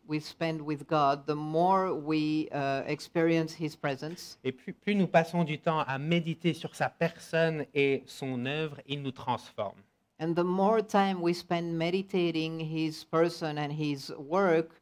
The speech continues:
Speaker 1: He transforms us more.
Speaker 2: C'est le Saint-Esprit qui a conduit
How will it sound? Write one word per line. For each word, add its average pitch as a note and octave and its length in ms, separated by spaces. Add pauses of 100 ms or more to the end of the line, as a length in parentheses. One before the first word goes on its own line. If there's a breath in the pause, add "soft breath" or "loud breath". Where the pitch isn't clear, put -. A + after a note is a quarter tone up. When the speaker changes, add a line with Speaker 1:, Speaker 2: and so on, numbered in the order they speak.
(320)
Speaker 1:
He F3 180
transforms D#3 640
us C#3 200
more. B2+ 300 (1500 loud breath)
Speaker 2:
C'est D3 400
le D3+ 100
Saint-Esprit F#3+ 680
qui - 120
a C#3 80
conduit E3+ 680